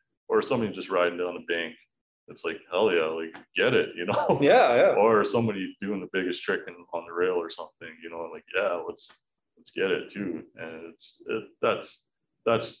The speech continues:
Speaker 1: super rad to see from high level to the, just going down the bank or something, you know? I mean, which is still really hard, like, which is still, there's a, like, you know, as, as, uh, my level of skateboarding,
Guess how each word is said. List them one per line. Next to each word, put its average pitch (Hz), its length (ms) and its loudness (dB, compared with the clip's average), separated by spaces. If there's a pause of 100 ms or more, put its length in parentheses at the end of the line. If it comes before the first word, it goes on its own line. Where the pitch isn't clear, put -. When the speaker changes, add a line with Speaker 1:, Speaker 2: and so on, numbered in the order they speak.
(100)
Speaker 1:
super 113 340 2
rad 90 340 2
to 92 60 -10
see 82 440 -10
from 82 220 -10 (160)
high 92 200 2
level 87 400 0
to 85 100 -6
the, 80 300 -4 (720)
just 85 380 -4
going 90 240 -6
down 82 180 -4
the 80 160 -8 (300)
bank 85 300 0
or 85 60 -8
something, 82 420 -10
you 82 100 -10
know? 85 200 -4
I 107 60 0
mean, 117 180 4
which - 260 0
is - 160 -10
still 104 260 0
really 87 380 0
hard, 87 280 2
like, 82 160 -4 (100)
which 110 220 -6
is 82 120 -12
still, 80 300 -2 (260)
there's 123 260 0
a, 107 100 6 (340)
like, 82 160 -6 (240)
you 120 100 0
know, 101 200 2
as, 95 300 -10 (680)
as, 90 340 -2
uh, 87 280 0
my 101 160 2
level 98 320 2
of 82 60 -10
skateboarding, 90 640 -2